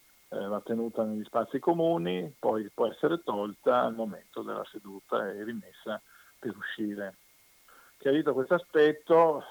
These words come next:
eh, abbiamo deciso di aprire subito, di non aspettare oltre. Quindi abbiamo, eh, cercato di mettere assieme una serie di film che non erano mai usciti al cinema,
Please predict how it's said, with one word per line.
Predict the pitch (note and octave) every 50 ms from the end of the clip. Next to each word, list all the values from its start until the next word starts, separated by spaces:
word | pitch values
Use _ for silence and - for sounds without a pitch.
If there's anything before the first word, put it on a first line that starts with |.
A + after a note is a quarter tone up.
| - -
eh, | B2 A#2 A2 A2 G#2+ G#2+ G2+ G#2 F2 - _ _ _ _ _ _ _ _ -
abbiamo | - A#2+ A#2 B2 B2 A#2 A#2 A#2+ B2 B2 A#2 A2+ A2
deciso | G#2+ B2+ B2 - - - A2 G#2+ A#2 A#2 G#2+
di | G2 G#2+ G#2+ G#2+
aprire | G#2 - - A#2 A2 A2 G#2+
subito, | - - - C3+ B2+ B2+ B2+ - - A2+
di | G2+ G#2
non | G#2+ A2 G#2+ A2
aspettare | G#2 - - - - - - G#2+ G#2+ G#2+ G#2+
oltre. | G#2+ G#2+ G#2+ G#2 G2+ - - A2 G#2+ G2+ G#2+ _ _ _ _ _ _ - -
Quindi | - B2 A#2 A2 A2 G#2+ G#2 G#2 G#2+ G2 F#2+ - - - - - - - A2+
abbiamo, | A#2 A2 A2+ A2+ A2 A2 A#2 A#2+ A#2+ A#2+ A#2+ A#2+ A2+ - _ _ - - - - - _ _ - -
eh, | - - G#2+ A2+ A2+ A2 A2 G#2+ G#2+
cercato | - - A#2 - - B2+ B2+ B2 - A2 G2
di | G#2 A2
mettere | A2+ A#2+ A2+ - B2 A#2 A#2
assieme | G2+ - - - B2+ B2+ B2 B2 A#2+ A#2 A2 G#2+ - - - - - - - - _ _ _ _ _ - - - - _ -
una | B2 G#2+ G2
serie | - C3+ C3 B2+
di | A#2 G#2+ -
film | - - C3+ C#3 C#3 B2+ A#2 A2 G#2 G2
che | - - A2
non | G#2+ G#2 A2
erano | A#2 A#2+ A#2 A#2 A2+ A2
mai | G#2 A2 A2 A2
usciti | G#2 - - A#2 G#2+ -
al | A#2+ A2+
cinema, | - - - A#2+ A2+ A2+ A2+ A2 A#2 C3 C#3+ E3 F3+